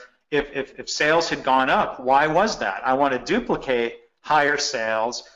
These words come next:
and hopefully make that part of a, a new sustained process with a higher average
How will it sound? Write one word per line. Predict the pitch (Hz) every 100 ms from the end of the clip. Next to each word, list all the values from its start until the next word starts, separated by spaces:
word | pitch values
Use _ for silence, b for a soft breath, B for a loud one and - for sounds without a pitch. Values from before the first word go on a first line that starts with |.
| B
and | 131
hopefully | 135 151 160 151
make | 127 123 123 -
that | 123 -
part | - 127 123
of |
a, | 123 113 B B -
a | 123
new | 127 135 131 131
sustained | - - 135 123 120 -
process | 120 117 - 117 -
with | 120
a | 110
higher | - 131 135 131
average | 139 185 202 120 117 151 -